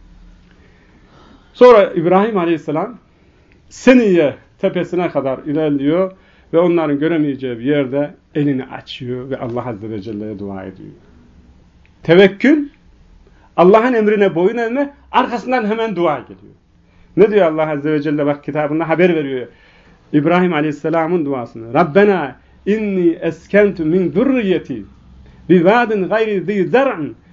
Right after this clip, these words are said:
inde beytikel haram li yukumis salah." Ey Rabbim, namaz kılmaları için ben zürriyetimi, eşimi, çocuğumu, çoluğumu senin haram belden olan, hiçbir şeyin bitmediği, ziraatın olmadığı bir belgeye,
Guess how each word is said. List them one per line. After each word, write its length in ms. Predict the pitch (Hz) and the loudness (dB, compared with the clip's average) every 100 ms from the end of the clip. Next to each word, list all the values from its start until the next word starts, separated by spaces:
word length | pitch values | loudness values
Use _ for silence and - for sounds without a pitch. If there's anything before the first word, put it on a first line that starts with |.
| - | 0
inde 340 | 277 254 214 | 4 6 6
beytikel 460 | 208 262 208 220 196 | 6 4 0 0 0
haram 420 | 175 185 180 175 - _ _ _ 147 | 2 0 0 -6 -16 _ _ _ -2
li 60 | |
yukumis 440 | 165 156 196 165 - | 0 0 -2 -4 -4
salah." 420 | 165 190 190 131 _ _ _ _ _ _ 190 | 0 2 2 -2 _ _ _ _ _ _ 2
Ey 240 | 214 185 | 4 4
Rabbim, 460 | 160 131 151 156 101 _ _ _ _ | 0 -2 -4 -4 -8 _ _ _ _
namaz 440 | 160 185 220 208 - | 0 2 2 -2 -6
kılmaları 600 | 196 180 175 180 196 214 | -4 -4 -2 0 0 -2
için 320 | - 143 117 - - - | -6 -10 -12 -18 -8 2
ben 180 | 226 214 | 4 4
zürriyetimi, 800 | 151 190 180 190 180 190 208 147 - _ - - - | 2 2 4 0 0 -2 0 -2 -6 _ -20 -2 4
eşimi, 640 | 233 226 202 208 175 139 | 4 4 2 2 0 -2
çocuğumu, 600 | - 175 190 208 208 185 | -4 -2 2 2 2 -2
çoluğumu 680 | 180 196 202 196 185 220 285 _ _ _ _ | -2 0 2 2 0 -2 -6 _ _ _ _
senin 560 | _ - 190 226 285 - _ _ - - - - - | _ 0 2 2 0 -6 _ _ -20 -20 -20 -20 -20
haram 480 | - - 175 220 208 | -8 0 4 4 4
belden 360 | 185 185 175 202 | 4 2 2 0
olan, 340 | 175 156 113 _ _ _ _ _ _ - _ | 0 -4 -10 _ _ _ _ _ _ -20 _
hiçbir 400 | - 180 - 254 | -6 -6 0 0
şeyin 380 | - 202 220 147 | 4 4 4 2
bitmediği, 500 | 220 202 202 165 151 | -2 2 2 2 0
ziraatın 480 | 139 196 202 196 214 | 0 0 0 -2 -2
olmadığı 460 | 269 254 196 196 | 0 0 0 0
bir 140 | 185 170 | -2 -4
belgeye, 380 | 180 170 285 | -6 -4 -6